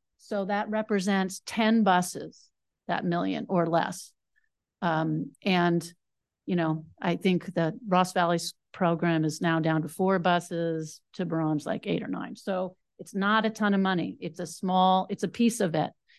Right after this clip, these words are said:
and it helps get these programs funded. Um, and then the last questions, last comment is,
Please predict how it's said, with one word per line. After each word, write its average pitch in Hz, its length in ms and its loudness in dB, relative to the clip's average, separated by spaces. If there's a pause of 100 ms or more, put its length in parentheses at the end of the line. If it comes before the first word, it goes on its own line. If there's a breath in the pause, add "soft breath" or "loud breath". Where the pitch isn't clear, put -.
(100)
and 180 120 0
it - 80 -4
helps 190 600 0
get 180 320 0
these 180 320 -2
programs 170 560 -2
funded. 196 540 0 (460 soft breath)
Um, 190 280 -2
and 233 140 4
then 247 140 6
the 233 80 6
last 233 480 0 (420)
questions, 202 640 -2
last 175 300 -6
comment 180 440 -2
is, 160 140 -10